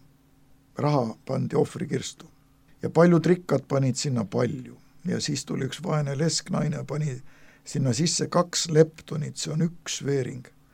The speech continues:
Ja ta kutsus oma jüngrid enese juurde ning ütles neile: "Tõesti, ma ütlen teile, see vaene lesk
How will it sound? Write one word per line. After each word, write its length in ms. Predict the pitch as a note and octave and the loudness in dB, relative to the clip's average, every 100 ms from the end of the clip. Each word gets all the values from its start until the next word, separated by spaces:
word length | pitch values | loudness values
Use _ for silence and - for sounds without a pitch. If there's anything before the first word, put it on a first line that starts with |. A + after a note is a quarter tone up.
| - - - | -20 -20 -4
Ja 100 | C3+ | 0
ta 120 | C3+ | 2
kutsus 460 | B2 G3 G3 C#3+ G#2+ | 4 2 2 -2 2
oma 200 | C3 C#3 | 2 4
jüngrid 560 | C#3+ G3 D#3+ - - D3+ | 8 8 8 4 0 2
enese 360 | D3+ C#3+ C3 | 2 2 0
juurde 340 | C#3+ D3 - C3+ | 2 2 0 -6
ning 220 | C#3+ C3+ | -6 -2
ütles 360 | D3 - - D3+ | -2 -2 -6 -2
neile: 360 | D3+ C3+ C3 - - - - - - | -2 -2 -6 -8 -20 -20 -20 -18 6
"Tõesti, 400 | D#3+ E3 - B2+ | 10 10 8 0
ma 140 | C3 | 2
ütlen 320 | D3 D3+ B2 A#2 | 2 0 -4 -2
teile, 340 | C#3+ C3 A#2+ | 0 0 -2
see 160 | - A#2 | -4 -2
vaene 380 | C#3 E3 D#3+ C#3 | 2 2 2 2
lesk 300 | C#3 C3+ - | 0 -2 -4